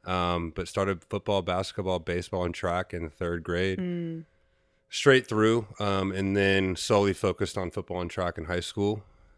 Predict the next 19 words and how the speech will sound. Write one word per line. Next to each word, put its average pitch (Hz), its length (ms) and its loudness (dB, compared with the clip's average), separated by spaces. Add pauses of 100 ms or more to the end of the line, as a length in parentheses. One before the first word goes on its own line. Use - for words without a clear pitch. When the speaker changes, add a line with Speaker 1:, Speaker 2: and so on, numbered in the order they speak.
(180)
Speaker 1:
and 87 800 -4
then 87 340 -4
went 92 200 -2
on 87 160 0
to 85 60 -6
play 90 160 -4
college. 90 440 0
But 85 100 -6
yeah, 90 160 0
it 87 40 0
was 90 140 -2
always 95 180 2
Speaker 2:
Yeah. 98 60 0
Speaker 1:
a - 20 -10
goal 87 220 0
of 85 60 -2
mine 87 300 0
to 90 100 -8
be 87 380 -2